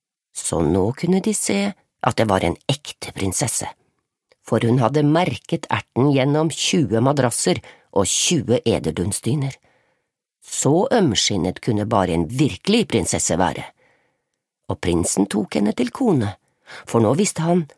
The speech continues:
at han hadde funnet en virkelig prinsesse. Men erten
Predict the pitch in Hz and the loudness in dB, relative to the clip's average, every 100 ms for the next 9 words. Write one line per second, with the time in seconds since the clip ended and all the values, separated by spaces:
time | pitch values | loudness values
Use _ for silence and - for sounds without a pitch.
0 | _ - - 95 82 104 127 92 76 73 | _ -4 -2 -2 -2 -2 0 -2 -2 -4
1 | 76 120 - - - 73 71 78 - 78 | -2 -2 -2 -8 -14 -12 -6 -4 -4 -4
2 | - 113 - _ _ _ _ _ _ _ | -4 -6 -10 _ _ _ _ _ _ _
3 | _ _ - 95 - - - _ 220 | _ _ -6 -6 -2 -4 -4 _ -4